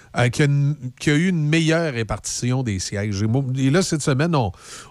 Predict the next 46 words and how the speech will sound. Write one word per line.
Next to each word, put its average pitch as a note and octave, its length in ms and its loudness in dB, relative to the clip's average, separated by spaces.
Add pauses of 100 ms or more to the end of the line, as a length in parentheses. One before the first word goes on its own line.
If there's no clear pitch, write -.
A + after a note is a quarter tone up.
on A2+ 120 2
tournait D3+ 280 2
ça F3 140 -2
dans D3+ 120 2
tous - 160 -4
les A2+ 80 0
sens D#3+ 320 0
en C#3 80 2
se A2 60 0
disant, « B2 240 0
Pourquoi D4 200 0
on C4 40 2
garderait D#3+ 320 2
pas G#3 120 2
le D#3 120 2
système - 520 -4
actuel, D#3 600 -2 (160)
identique ? » D#3 560 0 (520)
Mais D#3 100 4
on F#3+ 100 4
rajoute G3 340 -2
pas C4+ 180 -2
quelques G#3 380 0
sièges F#3 460 -2
flottants D3+ 480 -2
qu'on C3 220 -2
répartirait B2+ 600 -2
après C3 220 0
ça D#3+ 160 -2
selon C3 260 0
les C3+ 160 0
intentions A#2+ 460 0
de G2 80 -2
vote, C#3 220 0
qui - 60 -18
fait F#3 120 -2
que - 80 -6
ça, C#3 120 2 (360)
ça C3 180 2
changerait E3+ 420 2
pas G3+ 140 2
le G3+ 80 0
gouvernement D3 540 0
s'il C3+ 340 0
est B2+ 60 2
majoritaire, B2+ 720 0